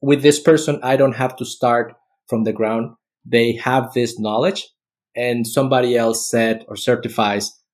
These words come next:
that they learned that. Now, how good are they at that? How good as a, uh, you know, a performer they are? Nobody knows. But at least it has some checkpoints, right? And if there are some, um, people that you trust that, or you've taken some of those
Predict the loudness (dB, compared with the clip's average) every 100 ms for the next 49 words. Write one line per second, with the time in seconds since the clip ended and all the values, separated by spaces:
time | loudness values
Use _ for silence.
0 | _ -8 -2 0 0 0 -2 -4 -8 -10
1 | -10 -10 -6 -2 0 -2 -12 -10 0 0
2 | 2 0 2 2 2 4 4 2 2 0
3 | 0 -4 0 0 2 2 2 0 0 -2
4 | -4 -8 -8 -8 -12 -18 _ _ -16 -12
5 | -12 -8 -10 -10 -10 -2 0 2 2 0
6 | -6 _ -4 -2 -2 -2 -2 -2 -4 -10
7 | _ _ _ _ 2 4 4 2 0 -4
8 | -12 _ -6 -2 0 0 -2 0 2 2
9 | 0 -4 -2 -2 -2 -2 0 2 2 0
10 | 0 4 6 4 2 0 0 -8 _ _
11 | _ _ _ -6 -2 -2 -2 -8 _ _
12 | _ _ -4 2 6 6 4 -2 -2 0
13 | 0 0 -6 -2 0 0 -4 _ -10 -4
14 | 0 0 0 -2 0 -4 0 0 0